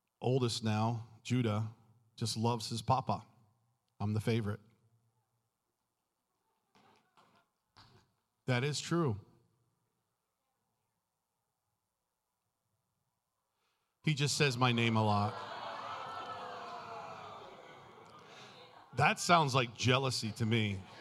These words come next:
That's really what it sounds, it's coming across as jealousy. <laughs>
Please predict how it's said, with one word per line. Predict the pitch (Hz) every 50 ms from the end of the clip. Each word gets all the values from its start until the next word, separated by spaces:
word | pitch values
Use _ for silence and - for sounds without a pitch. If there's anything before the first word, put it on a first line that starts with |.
| - - - - - - - - - - - - - - - -
That's | 127 139 127 - -
really | 123 131 156 165 156 143
what | 131 127
it | 120 117
sounds, | - - 143 135 127 127 123 127
it's | 127 123 -
coming | - 165 160 156 143
across | - - 156 147 143 143 - -
as | 117 110
jealousy. | 98 107 127 123 123 120 110 - - 113 98 90 92 - - - - _ _ _ _ _ _ _ _ _ _ _ _ _ _ _ _ _ _ _ _ _ -
<laughs> | 185